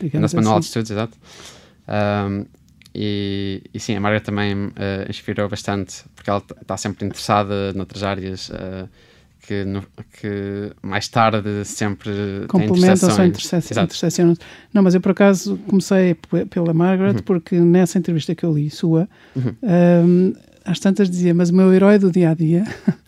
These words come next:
Speaker 1: Exato.
Speaker 2: o meu herói comum, digamos
Speaker 1: Uhum.
Speaker 2: assim, é a Margaret, a minha
Speaker 1: Exato.
Speaker 2: namorada." E
Speaker 1: Uhum.
Speaker 2: achei isso muito amoroso e,
Speaker 1: Uhum.
Speaker 2: e, ao mesmo tempo, também, de alguma forma,
Speaker 1: Uhum.
Speaker 2: me, foi curioso.
Speaker 1: Uhum.
Speaker 2: Em que é que acha que ela é um herói comum?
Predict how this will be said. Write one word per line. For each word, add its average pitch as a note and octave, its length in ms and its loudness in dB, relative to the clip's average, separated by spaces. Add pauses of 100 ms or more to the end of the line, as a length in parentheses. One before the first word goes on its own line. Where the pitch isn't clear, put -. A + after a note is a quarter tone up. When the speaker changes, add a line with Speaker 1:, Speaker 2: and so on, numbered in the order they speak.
Speaker 1:
Exato. A2+ 160 4
Speaker 2:
o - 60 10
meu G3+ 100 8
herói G3+ 220 6
comum, G#3 400 8
digamos F#3+ 320 4
Speaker 1:
Uhum. - 20 4
Speaker 2:
assim, F#3 300 2 (260)
é G3+ 240 4
a F#3 60 4
Margaret, D#3+ 500 4
a F3+ 60 0
minha F3 60 6
Speaker 1:
Exato. F3+ 120 6
Speaker 2:
namorada." F3 460 4
E F#3 80 0
Speaker 1:
Uhum. F#3+ 80 4
Speaker 2:
achei F3+ 260 0
isso F3+ 160 -2
muito F3+ 160 0
amoroso G#3+ 500 4
e, E3 160 0 (140)
Speaker 1:
Uhum. A#2+ 220 0
Speaker 2:
e, G3 100 0
ao F3+ 160 2
mesmo F3+ 260 2
tempo, G3 240 4
também, F#3 320 2
de F3 80 -2
alguma E3+ 280 2
forma, F#3 360 2 (380)
Speaker 1:
Uhum. A3+ 140 -2
Speaker 2:
me, D#3+ 1400 2
foi - 160 -2
curioso. G3 520 4 (160)
Speaker 1:
Uhum. A#2+ 200 0 (240)
Speaker 2:
Em G#3 100 2
que - 80 4
é G#3+ 60 4
que G#3 100 2
acha F#3+ 240 2
que F#3 80 -2
ela E3+ 160 2
é E3 460 0
um E3+ 200 4
herói F3 280 6
comum? E3+ 340 0